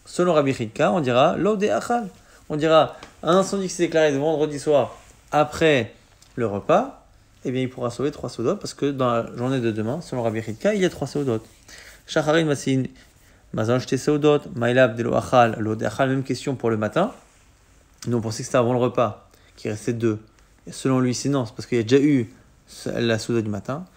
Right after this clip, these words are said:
Et bien, Mincha Masin, Mazan Shte Seuda Achat, Maïlav de Achal, Lo de Achal, pareil pour Mincha. On a dit l'après-midi, quand on sauve pour un repas,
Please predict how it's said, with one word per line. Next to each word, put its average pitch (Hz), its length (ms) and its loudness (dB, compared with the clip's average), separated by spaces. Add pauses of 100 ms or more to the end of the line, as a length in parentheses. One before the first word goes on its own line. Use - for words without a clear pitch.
(200)
Et 180 80 -4
bien, 165 140 2
Mincha 151 240 0
Masin, 135 300 -2
Mazan 123 220 -2
Shte 120 220 -4
Seuda 113 320 -4
Achat, 139 320 0 (420)
Maïlav 127 300 -2
de 156 140 -2
Achal, 202 440 4
Lo 202 140 0
de 185 80 -2
Achal, 175 240 0
pareil 160 160 -2
pour 139 140 -6
Mincha. 139 440 -6 (600)
On - 40 -6
a 113 60 -6
dit 120 120 -6
l'après-midi, 127 600 -2 (320)
quand 123 140 -4
on 123 60 -2
sauve 139 280 2
pour - 300 -6 (120)
un 139 320 0
repas, 143 480 0